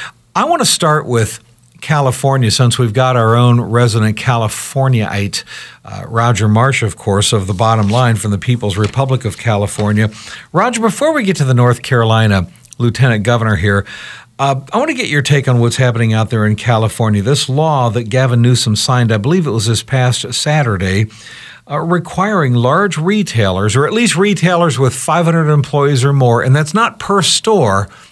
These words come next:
that's, that's company-wide within the state of California. So this could be smaller retailers that just have several locations. Bottom line, they have to have a gender-neutral aisle. You know,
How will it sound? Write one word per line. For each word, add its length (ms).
that's, 380
that's 260
company-wide 880
within 320
the 80
state 240
of 80
California. 720
So 160
this 160
could 260
be 360
smaller 640
retailers 800
that 200
just 220
have 180
several 380
locations. 580
Bottom 340
line, 220
they 80
have 220
to 80
have 140
a 120
gender-neutral 1160
aisle. 600
You 60
know, 240